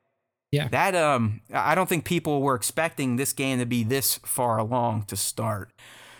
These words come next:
Speaker 2: But before we just kinda get into our own opinions, let's get, uh, I'll kinda drop the synopsis for you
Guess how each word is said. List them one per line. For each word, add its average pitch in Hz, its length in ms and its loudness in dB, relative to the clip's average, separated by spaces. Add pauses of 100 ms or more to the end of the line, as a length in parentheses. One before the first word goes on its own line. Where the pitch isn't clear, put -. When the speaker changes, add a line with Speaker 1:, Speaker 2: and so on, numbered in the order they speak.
Speaker 2:
But 135 100 0
before 240 360 4
we 226 80 4
just 180 220 2
kinda 180 180 2
get 151 240 2
into 156 320 2
our 131 180 4
own 143 200 2
opinions, 127 600 0
let's 135 260 0
get, 135 260 0
uh, 113 340 2 (560)
I'll 123 120 -4
kinda 135 260 -2
drop 123 460 0
the 107 200 2
synopsis 113 720 0
for 98 280 -4
you 101 220 -6